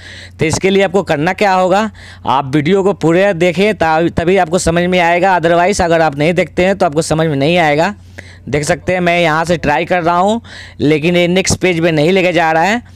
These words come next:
नहीं ले जा, नहीं ले जाने को वजह क्या है आप देख सकते हैं इस वीडियो में मैं आपको बता देगा क्या प्रॉब्लम है, क्यों नहीं जा रहा है नेक्स्ट वीडियो में,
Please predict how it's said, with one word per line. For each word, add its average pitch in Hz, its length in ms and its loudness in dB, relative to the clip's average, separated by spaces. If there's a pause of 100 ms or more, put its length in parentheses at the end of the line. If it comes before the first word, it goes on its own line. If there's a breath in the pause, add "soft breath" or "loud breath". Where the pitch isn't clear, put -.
(380 loud breath)
नहीं 147 200 2
ले 170 200 2
जा, 156 180 0
नहीं 156 220 0
ले 196 120 2
जाने 175 280 0
को 180 100 2
वजह 165 220 0
क्या 165 260 0
है 170 220 0
आप 139 140 0
देख 156 180 -2
सकते 180 220 -2
हैं 180 80 2
इस 151 100 -4
वीडियो 156 240 0
में 190 100 0
मैं 170 180 2
आपको 143 240 -2
बता 139 280 0
देगा 175 260 2
क्या 143 280 -2
प्रॉब्लम 151 460 0
है, 175 60 -2
क्यों 151 200 0
नहीं 160 140 0
जा 160 160 2
रहा 165 100 2
है 165 40 -2
नेक्स्ट 165 220 -2
वीडियो 165 320 0
में, 180 180 -2